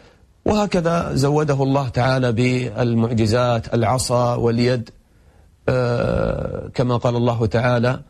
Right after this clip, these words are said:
"في تسع آيات إلى فرعون وقومه." والسورة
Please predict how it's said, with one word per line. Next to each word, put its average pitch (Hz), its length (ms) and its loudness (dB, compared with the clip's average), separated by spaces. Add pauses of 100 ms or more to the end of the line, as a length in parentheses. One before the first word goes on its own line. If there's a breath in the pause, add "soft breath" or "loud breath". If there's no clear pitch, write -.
(240 soft breath)
"في 135 200 0
تسع 151 540 0
آيات 160 400 0
إلى 120 500 0
فرعون 123 440 0
وقومه." 123 580 0 (880 soft breath)
والسورة 127 640 0